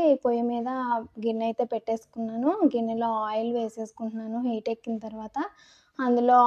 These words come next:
ఆనియన్స్, పచ్చిమిర్చి అవన్నీ వేసేసుకొని ఫ్రై అయితే చేసుకోవాలండి. కొంచెం గోల్డెన్ బ్రౌన్ వచ్చే వరకు అయితే మనం ఫ్రై చేసుకోవాలి. ఇంకా అక్కడ ఆయిల్ కాగిందో లేదో చూస్తున్నాను.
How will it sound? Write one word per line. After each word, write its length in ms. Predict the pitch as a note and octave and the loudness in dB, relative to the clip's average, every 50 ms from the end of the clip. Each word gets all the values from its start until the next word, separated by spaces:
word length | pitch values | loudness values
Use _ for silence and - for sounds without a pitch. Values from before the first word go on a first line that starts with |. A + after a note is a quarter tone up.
| A#3 | 8
ఆనియన్స్, 680 | A3+ A3 A3+ A3+ A3+ A#3 A#3 A#3 A#3 A#3 A#3 - - A3+ A3+ A#3+ B3+ C#4 - _ | 6 4 2 0 0 0 0 0 0 -2 -4 -4 -6 -4 -2 -2 -4 -6 -8 _
పచ్చిమిర్చి 760 | - B3 A#3 A#3 - - A#3 A#3 A#3 A3+ - - - B3 A#3 A#3 - - - _ _ _ _ _ _ _ _ _ _ _ - | -8 -8 -8 -8 -8 -6 -4 -4 -4 -4 -8 -6 -2 -2 0 0 -2 -6 -12 _ _ _ _ _ _ _ _ _ _ _ -6
అవన్నీ 440 | B3+ A#3+ A#3 A#3 A#3 A#3+ C4+ C#4 C4+ B3+ A#3+ A#3+ | -4 -2 0 0 2 2 4 4 4 4 2 0
వేసేసుకొని 800 | A#3+ A#3 A#3 A#3 A#3 B3+ A#3+ A#3 - _ - A#3+ A#3+ C4 D#4+ F#4+ F#4 C#4+ B3 A#3 A#3 A3+ | 0 0 0 0 -2 -2 -6 -6 -6 _ -8 -4 0 0 0 2 2 2 2 0 -2 -4
ఫ్రై 260 | - - A#3 A3+ A3 A3 | -4 -2 0 2 2 2
అయితే 260 | A3+ A3+ A3+ A3 B3+ C4 B3+ | 2 2 2 4 4 4 4
చేసుకోవాలండి. 840 | - A#3+ A3+ A3+ - - - A#3+ A#3 A3+ A3 A3 G#3+ A3 B3 D4 | 2 0 -2 -2 -4 -4 -4 -2 -2 -2 -4 -6 -4 0 0 0
కొంచెం 400 | D4 C#4+ B3+ A#3+ A#3 A#3 B3+ A#3+ A#3 A#3 A#3 A3+ G3+ | 2 2 0 0 0 -2 -2 -2 -2 -2 -2 -4 0
గోల్డెన్ 460 | A#3+ A#3+ A#3 A#3 A#3 A#3 A#3+ A#3+ A#3+ A#3+ | 2 4 4 4 4 4 2 0 0 0
బ్రౌన్ 320 | A#3 A#3 A#3 A3+ A3+ A#3 | 0 0 0 0 0 0
వచ్చే 240 | A#3 A3+ - - A#3 | 0 -2 -4 -6 -6
వరకు 260 | A3+ A3+ A3+ A3+ - A3+ | -6 -6 -6 -8 -8 -10
అయితే 200 | A#3 - D4+ D#4 D#4 D#4+ | -6 -2 -2 0 2 2
మనం 240 | C4 B3 A#3 A3+ A3 | 0 0 0 -4 -6
ఫ్రై 260 | - - A3+ A3 A3 | -6 -8 -6 -4 -4
చేసుకోవాలి. 760 | A3 A#3 A#3 A#3 A3+ - _ - A3+ A3 G#3+ G#3+ G#3+ A#3+ C#4+ G4 A4 - _ _ _ _ _ - _ _ _ - | -2 0 0 -2 -2 -6 _ -8 -8 -6 -6 -4 -2 0 0 0 -2 -6 _ _ _ _ _ -20 _ _ _ -4
ఇంకా 160 | B3+ A#3+ B3 | 0 2 2
అక్కడ 200 | A#3+ A#3+ A#3+ A#3+ A#3+ A#3 | 2 0 0 -2 -2 -2
ఆయిల్ 260 | A#3 A#3 A#3 A#3 A#3 | -2 -2 0 0 0
కాగిందో 460 | - A#3+ A#3 A#3 A3+ A3+ A#3 A#3 A#3 | -2 -2 -2 -2 -2 0 0 0 0
లేదో 260 | A#3 A3+ A3+ A3 A#3 | 0 0 0 -2 -4
చూస్తున్నాను. 720 | A3+ - A#3 A3+ A3 A3 - _ - A#3 A3+ A3 A3 A#3+ C#4+ | -6 -4 -4 -4 -6 -6 -10 _ -6 -6 -4 -4 -2 0 0